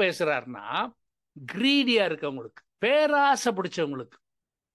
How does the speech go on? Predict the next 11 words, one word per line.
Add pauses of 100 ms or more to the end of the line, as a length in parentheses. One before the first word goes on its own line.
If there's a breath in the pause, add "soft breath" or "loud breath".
(760 soft breath)
அதாவது
அதுலயே
obsession,
அதுலயே
அவங்க
உருகி
கிடப்பாங்க.
பணம்,
பணம்,
பணம்,
பணம்.